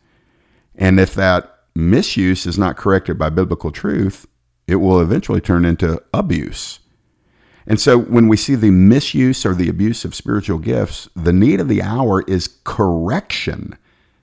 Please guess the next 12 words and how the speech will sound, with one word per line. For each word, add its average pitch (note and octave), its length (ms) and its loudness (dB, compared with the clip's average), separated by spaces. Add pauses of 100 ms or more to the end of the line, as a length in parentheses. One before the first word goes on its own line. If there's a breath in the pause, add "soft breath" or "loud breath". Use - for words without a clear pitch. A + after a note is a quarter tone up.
(160)
not A2+ 240 0
rejection. F#2 680 -2 (500 soft breath)
We A2+ 140 2
correct G#2+ 760 0
the G2 140 0
misuse. F#2 720 0
We F2+ 160 -2
don't G#2+ 340 0
reject F#2 600 -2
the F2 100 -2
proper - 480 -8
use D#2+ 520 -10